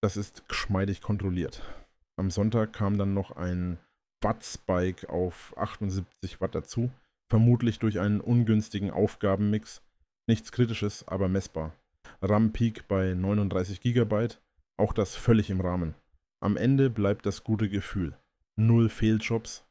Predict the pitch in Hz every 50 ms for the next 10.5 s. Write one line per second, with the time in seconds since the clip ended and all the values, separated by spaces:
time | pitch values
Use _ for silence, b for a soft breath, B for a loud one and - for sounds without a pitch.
0 | _ - - - 110 98 92 104 104 101 98 95 95 98 110 - - - _ _
1 | _ _ _ _ - - 101 98 104 95 98 101 98 95 110 107 - - 90 82
2 | 80 73 76 82 _ _ _ _ _ _ _ _ _ _ _ _ _ _ - 104
3 | - - 123 123 120 123 113 - 117 107 110 117 117 117 107 - _ _ _ -
4 | 98 95 104 110 104 98 98 98 98 - - 101 85 - - 135 160 - _ -
5 | - _ _ _ _ - - 95 101 98 92 101 98 95 92 95 98 98 98 -
6 | - 85 - - 95 92 92 - - - 104 92 87 85 - _ _ _ _ _
7 | _ _ _ - 101 113 117 110 104 73 98 101 95 - - 113 113 - - 104
8 | - - 113 107 104 104 - - 120 120 113 107 113 104 98 - 90 87 95 -
9 | - - 113 110 110 98 - - 107 104 101 98 95 95 95 - 98 85 - -
10 | 127 - - 90 - - 78 73 - _